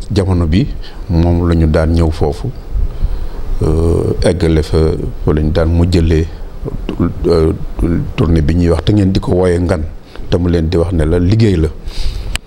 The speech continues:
ndaxte xëy na yéen da ngeen ci sonn sonn boo xam ne coono li ñuy tudde gan la mooy teraanga ju ne da ngeen koy def te loolu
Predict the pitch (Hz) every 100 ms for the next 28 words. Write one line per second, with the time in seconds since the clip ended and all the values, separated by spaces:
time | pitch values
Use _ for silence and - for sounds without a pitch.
0 | - - - - - 90 87 78 - 98
1 | - 104 110 101 98 98 135 - - -
2 | - 104 98 92 101 - 95 92 - 87
3 | 87 90 - 87 90 - 104 98 92 110
4 | 98 110 107 104 98 98 92 82 87 92
5 | 98 - - - 98 92 87 78 98 101
6 | 98 98 95 87 - - - - - -
7 | - - - 85 82 95